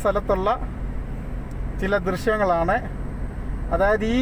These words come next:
ഒരു പാറയുടെ പ്രത്യേകത എന്ന് പറഞ്ഞാൽ ഇത് ഓരോ പ്രാവശ്യം നമ്മൾ ഈ പാറയെ നോക്കുമ്പോഴും നമുക്ക് പ്ര-, ചില ചില നല്ല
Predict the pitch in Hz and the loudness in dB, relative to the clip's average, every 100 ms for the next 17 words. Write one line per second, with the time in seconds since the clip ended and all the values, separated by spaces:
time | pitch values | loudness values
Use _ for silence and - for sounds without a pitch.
0 | 277 262 247 226 220 233 247 247 214 - | 4 4 4 4 4 4 2 2 0 2
1 | 220 220 226 220 202 202 208 240 247 - | 2 4 2 2 0 0 2 2 2 4
2 | 214 240 262 277 294 302 269 233 233 233 | 4 6 4 4 4 2 0 2 2 2
3 | 233 214 214 220 214 220 214 190 196 214 | 2 0 0 2 2 2 2 2 4 2
4 | 180 175 190 180 165 170 - - - - | 2 0 0 0 0 0 -2 -4 -4 0
5 | 226 247 247 240 226 - - 214 226 240 | 2 0 0 -2 -2 0 2 2 2 2
6 | 240 226 226 247 262 262 277 | 2 2 2 2 4 4 2